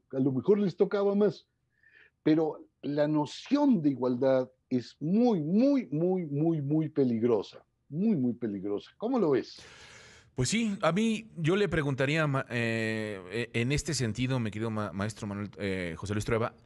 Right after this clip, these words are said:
Speaker 2: la, la situación de estos manuales y de repente del uso del lenguaje y de todo lo que hay en cuanto a protocolos, etcétera, etcétera,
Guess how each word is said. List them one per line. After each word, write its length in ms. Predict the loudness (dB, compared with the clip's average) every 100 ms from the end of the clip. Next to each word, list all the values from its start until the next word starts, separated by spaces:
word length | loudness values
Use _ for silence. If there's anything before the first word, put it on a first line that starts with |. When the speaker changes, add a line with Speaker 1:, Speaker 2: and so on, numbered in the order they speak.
| _ _ _ _ _
Speaker 2:
la, 280 | -2 0 0 -2
la 160 | -2
situación 480 | -2 -2 -2 -2 -4
de 140 | -2 -2
estos 360 | 0 -2 -2 0
manuales 880 | 0 2 0 0 0 -4 -6 -12 -10
y 140 | -10
de 140 | -2 -2
repente 520 | -2 0 0 0 0
del 200 | 0 -2
uso 160 | -2
del 100 | -2
lenguaje 840 | -2 -2 2 2 0 -6 -6 -6 -8
y 260 | -6 -4 -2
de 120 | -2
todo 300 | -2 0 2
lo 160 | 0 0
que 180 | 0
hay 200 | 0 0
en 120 | -2 -4
cuanto 300 | -6 -4 -6
a 60 |
protocolos, 840 | -6 -8 -10 -4 -2 0 0 -4 -8
etcétera, 380 | -10 -10 -10
etcétera, 480 | -10 -12 -8 -8 -8